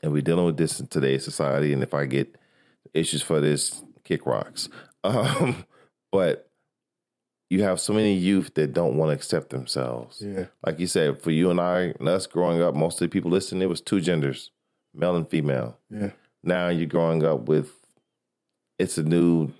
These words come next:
Speaker 1: generation, gender equivalent being developed every day because people want to,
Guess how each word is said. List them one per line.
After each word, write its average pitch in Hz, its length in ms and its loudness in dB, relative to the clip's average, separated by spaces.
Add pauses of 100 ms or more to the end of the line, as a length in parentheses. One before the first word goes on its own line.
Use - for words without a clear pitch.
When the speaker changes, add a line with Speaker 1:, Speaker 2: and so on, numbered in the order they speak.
(180)
Speaker 1:
generation, 85 760 0
gender 85 580 0 (160)
equivalent 76 640 -2
being 78 280 0
developed 80 440 -2
every 76 280 -2
day 67 360 -2 (400)
because - 300 -2
people 85 540 0
want 80 280 -2
to, 69 160 0